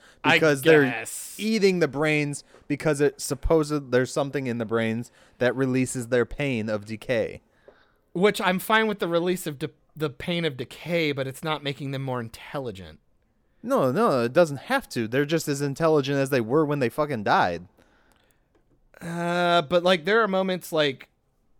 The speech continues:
Speaker 1: where, like, when they get on the C B radio with the cars.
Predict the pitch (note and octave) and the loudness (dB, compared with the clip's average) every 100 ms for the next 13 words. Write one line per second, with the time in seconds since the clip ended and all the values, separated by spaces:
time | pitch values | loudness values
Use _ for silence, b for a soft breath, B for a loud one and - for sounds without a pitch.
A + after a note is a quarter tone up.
0 | _ - D#3 D3 C#3+ B2+ - _ _ b | _ -8 -4 0 0 -2 -4 _ _ b
1 | b b b b b b b D#3 E3 G#3 | b b b b b b b -6 -2 -2
2 | G3 F#3 A3+ G#3 F3 - D#3 D3 B2+ A2+ | -2 -2 -2 -2 -4 -6 -6 -4 -4 -4
3 | B2 D3+ E3 D3+ A2+ C3+ D#3 F#3+ F#3+ - | -2 -4 -4 -8 -10 -8 -6 -8 -12 -20